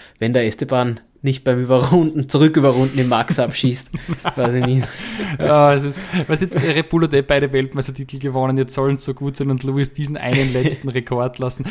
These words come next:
Speaker 2: Ah, und last but not least, Max hat die Marke der dreizehn Saisonsiege erreicht und zieht somit mit dem legendären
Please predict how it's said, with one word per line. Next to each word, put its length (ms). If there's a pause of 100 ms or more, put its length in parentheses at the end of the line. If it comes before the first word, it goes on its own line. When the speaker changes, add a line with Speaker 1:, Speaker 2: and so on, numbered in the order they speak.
(200)
Speaker 2:
Ah, 320
und 280
last 240
but 120
not 180
least, 300
Max 260
hat 140
die 180
Marke 340
der 120
dreizehn 340
Saisonsiege 580
erreicht 400
und 160
zieht 200
somit 420
mit 280
dem 140
legendären 720